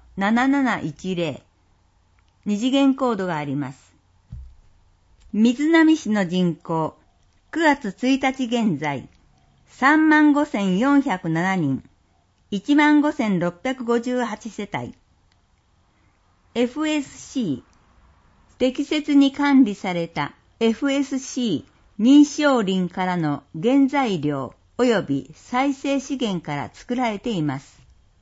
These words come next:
エスエヌエスでも情報発信しています。YouTube、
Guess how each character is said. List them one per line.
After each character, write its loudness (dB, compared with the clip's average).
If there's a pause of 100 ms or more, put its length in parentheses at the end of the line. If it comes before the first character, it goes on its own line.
(300)
エ 0
ス -6
エ 2
ヌ 2
エ -2
ス -12
で -2
も -4 (100)
情 -2
報 -2
発 -6
信 -6
し -20
て -8
い -4
ま -6
す。 -20 (760)
YouTube、 -2